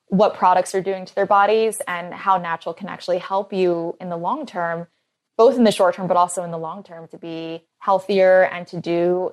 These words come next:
you know, to do essentially what you want it to do.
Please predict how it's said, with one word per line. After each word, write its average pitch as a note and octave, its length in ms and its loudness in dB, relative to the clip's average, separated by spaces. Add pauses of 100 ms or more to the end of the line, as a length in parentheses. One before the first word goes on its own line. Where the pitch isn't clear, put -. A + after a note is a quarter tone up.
you A#3+ 100 -2
know, E3+ 360 -2
to F#3 100 -16
do F3+ 160 -2
essentially E3+ 400 -4
what E3 160 -4
you F3 80 -8
want E3 180 -12
it - 120 -18
to - 80 -20
do. G3+ 380 -8